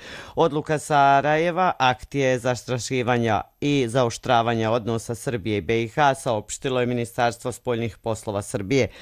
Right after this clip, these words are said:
Konakovićevo objašnjenje zabrane u funkcije predizborne kampanje,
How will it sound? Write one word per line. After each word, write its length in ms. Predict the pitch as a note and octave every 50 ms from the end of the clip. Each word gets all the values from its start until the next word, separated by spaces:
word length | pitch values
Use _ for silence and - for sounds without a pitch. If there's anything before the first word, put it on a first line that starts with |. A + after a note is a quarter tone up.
| - - - - - - - - - _
Konakovićevo 1120 | - A3 A3+ A3+ G#3+ G3 - - - F3+ F#3 D#3+ E3+ E3+ - - - F#3+ E3 D#3 D#3 D3
objašnjenje 680 | C3+ A#2 C3 C3+ - - - D3 D3 D#3 D#3+ E3 E3 D#3+
zabrane 560 | C3+ C#3 B2+ A#2 G#2 G#2+ A#2 A2+ A#2 A#2 A#2
u 80 | A2+ A#2
funkcije 680 | - - C3+ C3+ C3+ C3 - - - D#3 C#3 C3 B2+ B2+
predizborne 680 | - - A#2+ A#2 F#2+ A2 G#2 G2 - G#2 G2 F#2 G2
kampanje, 800 | F#2+ - - F#2 F2+ F2+ - C#3+ C#3 D3 D#3 D#3+ D#3 D3+ D3 C#3+